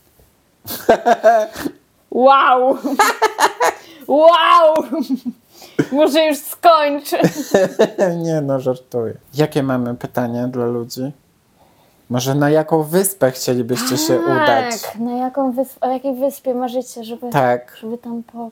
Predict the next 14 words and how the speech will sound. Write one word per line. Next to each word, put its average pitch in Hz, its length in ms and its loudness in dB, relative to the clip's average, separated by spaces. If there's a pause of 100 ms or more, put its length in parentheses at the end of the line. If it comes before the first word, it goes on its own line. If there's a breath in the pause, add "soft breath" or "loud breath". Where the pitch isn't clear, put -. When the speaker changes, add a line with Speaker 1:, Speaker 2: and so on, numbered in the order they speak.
(100)
Speaker 2:
pojechać, 185 280 0
Speaker 1:
chyba 170 160 2
już 165 140 0
Speaker 2:
polecieć? 143 240 -4
Speaker 1:
mówiłam, 123 300 -2
że 123 120 -6
chcę - 220 -8
na 120 140 -2
Bali. 113 440 -2 (140)
Speaker 2:
No. 226 540 -16 (1400 loud breath)
Speaker 1:
Jaka 131 260 -2
jest 117 220 -4
jeszcze? 120 460 -8
Speaker 2:
Hawaje. 220 480 -8